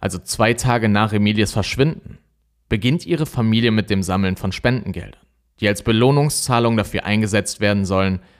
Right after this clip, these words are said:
wenn jemand einen sachdienlichen Hinweis zu Emilies Verbleib teilen kann. In darauffolgenden Tagen geht die Suche nach der vermissten siebzehnjährigen weiter.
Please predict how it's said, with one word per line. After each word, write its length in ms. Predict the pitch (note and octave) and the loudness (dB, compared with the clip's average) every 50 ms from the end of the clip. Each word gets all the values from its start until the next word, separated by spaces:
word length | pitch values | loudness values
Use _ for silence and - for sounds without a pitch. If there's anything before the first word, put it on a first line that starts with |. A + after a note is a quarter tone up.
| _ _ - | _ _ -2
wenn 120 | G#2+ A2 | 0 2
jemand 220 | A2+ A#2+ C3 B2+ - | 2 2 2 0 0
einen 200 | - A#2 A2+ G#2+ | 0 0 0 2
sachdienlichen 760 | F#2 A2 A#2+ B2+ - - - C3+ C3+ B2+ A#2+ A#2 - - G#2+ | 2 2 2 0 0 -4 -4 -2 -2 0 0 -2 -2 -2 -4
Hinweis 460 | F#2+ G2+ G2+ G2 F#2+ F#2+ F#2+ - - | -2 0 0 0 0 0 -2 -2 -2
zu 80 | - G#2+ | -2 -2
Emilies 420 | F2+ F#2+ G2 G2 F#2+ G2 F#2+ - | 0 0 0 0 0 0 -2 -2
Verbleib 400 | - A2+ G2+ F#2 A#2 B2 B2+ B2+ | -2 -4 -2 0 0 0 0 0
teilen 320 | - - - E2+ C#2+ - - | -4 -8 -8 -8 -8 -10 -12
kann. 180 | - - - - _ _ _ _ _ _ _ _ _ _ _ _ _ _ _ _ _ _ _ _ _ _ _ _ _ _ _ _ _ _ _ _ _ _ _ _ _ | -16 -20 -20 -20 _ _ _ _ _ _ _ _ _ _ _ _ _ _ _ _ _ _ _ _ _ _ _ _ _ _ _ _ _ _ _ _ _ _ _ _ _
In 120 | - A#2+ B2+ | -4 -2 0
darauffolgenden 720 | - - G2 A2+ B2+ A#2+ - C3+ B2+ B2 A#2+ A#2+ A2+ G2+ | 2 2 2 2 0 0 2 2 2 4 4 2 0 0
Tagen 420 | - - A#2+ C3 D3 E3 D3 A#2 F#2 | -2 -2 -2 -2 -2 -2 -2 -4 -6
geht 180 | - F2 - | -6 -8 -10
die 60 | F2 | -10
Suche 360 | E2 E2+ F#2 G#2+ A2 - B2 A2+ | -8 -6 -6 -6 -4 -2 0 0
nach 160 | A2+ G#2+ G#2+ | 0 0 0
der 120 | - A2+ | 0 -2
vermissten 500 | - A#2 G#2+ A2 A#2 A2 - - - B2 | 0 0 0 2 2 0 -2 -4 -2 -2
siebzehnjährigen 760 | A2 A2+ G#2 - - - G#2+ G#2 G#2 G#2 G2+ G#2 G2 G#2 G2 | -2 -2 -2 -2 -2 -2 0 2 2 2 0 0 -2 -2 0
weiter. 360 | A2 A2+ A#2 A2+ - - - | 0 0 0 0 -4 -8 -16